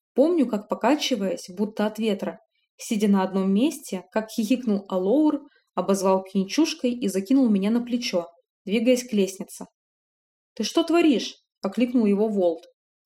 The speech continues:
«Ей не нужны проблемы в моем заведении, отпусти девушку».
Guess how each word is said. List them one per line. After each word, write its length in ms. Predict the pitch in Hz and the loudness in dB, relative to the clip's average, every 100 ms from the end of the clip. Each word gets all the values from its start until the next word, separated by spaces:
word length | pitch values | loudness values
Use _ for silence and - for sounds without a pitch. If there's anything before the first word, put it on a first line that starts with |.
| _ - | _ 2
«Ей 100 | 202 | 4
не 100 | 214 | 6
нужны 280 | 220 254 | 4 2
проблемы 440 | 320 294 247 269 220 | 2 2 4 4 2
в 100 | 196 | 2
моем 220 | 208 196 | 2 2
заведении, 640 | 196 202 202 214 185 165 - | 2 0 0 0 -2 -6 -10
отпусти 400 | 202 247 247 262 | -4 -4 0 0
девушку». 560 | 226 185 - - 208 | 2 0 -4 -14 -20